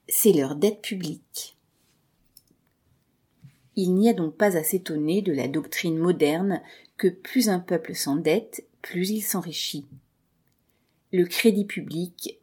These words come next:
voilà le credo du capital. Aussi, le manque de foi en la dette publique vient-il, dès l'incubation de celle-ci,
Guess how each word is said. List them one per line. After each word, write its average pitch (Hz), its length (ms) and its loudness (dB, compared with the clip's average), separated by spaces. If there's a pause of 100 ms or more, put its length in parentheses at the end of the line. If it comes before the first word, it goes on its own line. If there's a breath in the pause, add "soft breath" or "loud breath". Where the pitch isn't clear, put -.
voilà 185 400 4
le 185 160 2
credo 170 760 0
du 170 220 -8
capital. 160 800 -6 (1500)
Aussi, 226 480 4 (480 loud breath)
le 196 140 8
manque 240 300 10
de 220 100 6
foi 233 320 4
en 170 100 4
la 131 160 2
dette 202 240 0
publique 151 720 -10
vient-il, 180 680 -2 (360 soft breath)
dès 180 260 8
l'incubation 180 720 2
de 147 120 -2
celle-ci, - 500 -6